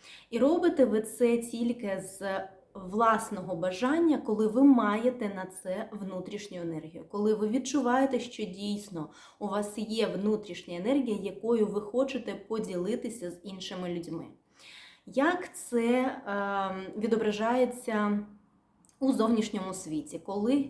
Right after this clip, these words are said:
у людини дванадцята енергія в плюсі, то ця людина дійсно наповнена, вона світла, вона випромінює любов, випромі-, випромінює мудрість, е,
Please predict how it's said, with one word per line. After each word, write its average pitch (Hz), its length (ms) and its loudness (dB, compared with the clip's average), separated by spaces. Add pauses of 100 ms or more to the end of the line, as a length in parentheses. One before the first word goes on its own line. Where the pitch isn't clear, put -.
у 220 80 -4
людини 208 360 0
дванадцята 196 580 -6
енергія 190 400 -4
в 185 60 -8
плюсі, 170 520 -8 (420)
то - 60 -12
ця 285 260 6
людина 208 440 4
дійсно 208 640 -4
наповнена, 165 760 -2
вона 196 300 -2
світла, 170 520 -8
вона 170 260 -4
випромінює 220 800 0
любов, 165 440 -6 (380)
випромі-, 220 580 0
випромінює 226 880 2
мудрість, 175 720 -2
е, 180 220 -2